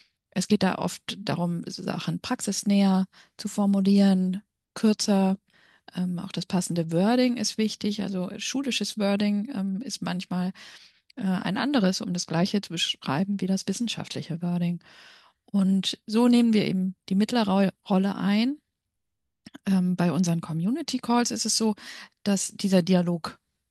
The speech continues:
bereits implementiert ist in die Auswahl der Speaker und Speakerinnen. Also wir haben immer jemanden aus der Wissenschaft und immer jemanden aus der Schulpraxis dabei. Und natürlich ist dann auch das Publikum selber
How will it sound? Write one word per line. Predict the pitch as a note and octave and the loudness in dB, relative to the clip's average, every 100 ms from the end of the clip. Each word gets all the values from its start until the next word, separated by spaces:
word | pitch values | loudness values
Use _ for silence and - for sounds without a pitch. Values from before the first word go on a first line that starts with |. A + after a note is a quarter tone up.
| _ | _
bereits | - E3 D#3+ - | -2 0 0 -4
implementiert | - - F#3+ - F#3+ F#3 F3+ B3 B3 | -10 -4 -4 -2 0 0 2 0 2
ist | B3 - | -2 -2
in | G3+ | 0
die | F#3+ | 2
Auswahl | G3 G3+ F#3 | 2 0 0
der | F#3 F3+ | 0 -2
Speaker | - A3+ G3+ | -2 -2 0
und | F3+ | -2
Speakerinnen. | - C4+ B3+ A#3 A#3 A3 | -2 -2 0 2 2 2
Also | F#3+ | 0
wir | F3+ | 0
haben | F3 F3 | 0 -2
immer | - A#3 | 0 2
jemanden | A#3 G3+ G3 F#3+ F#3+ F#3 - - - | 4 4 2 0 -4 -8 -8 -20 -4
aus | F#3+ | 0
der | F#3+ | 2
Wissenschaft | B3 - A3 G#3 - | 0 -2 -4 -4 -4
und | F3 | -4
immer | D3 G#3 | 2 2
jemanden | F#3+ F#3 F3 E3+ | 2 0 -2 -4
aus | - D3+ | -8 -8
der | - E3 | -6 -8
Schulpraxis | - C4 - G#3+ - G#3+ | -6 -8 -2 -2 -2 -4
dabei. | - F#3+ G3 G3+ - - - - - _ | 0 2 2 0 -4 -20 -20 -20 -20 _
Und | - | 0
natürlich | G3+ F#3 - - A3 A3 F#3+ | 2 2 0 0 2 2 0
ist | E3+ | -2
dann | F#3 | -2
auch | - | -2
das | - F3 | -2 -4
Publikum | - F#3 F#3 E3 | -4 -4 -4 -2
selber | E3 E3+ F3+ | 2 4 4